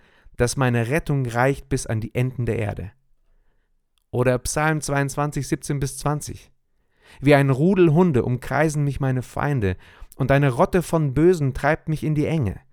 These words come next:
Sie haben mir Hände und Füße durchbohrt. Alle meine Knochen kann ich zählen,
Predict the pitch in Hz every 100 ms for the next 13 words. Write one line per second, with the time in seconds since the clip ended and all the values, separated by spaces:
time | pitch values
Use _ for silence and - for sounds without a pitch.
0 | _ _ - 117 135 131 147 165 175 160
1 | 147 170 165 139 147 - 208 - 123 104
2 | - 92 92 - _ _ _ _ - -
3 | 156 185 180 175 170 - 185 175 131 131
4 | 127 117 - 131 113 104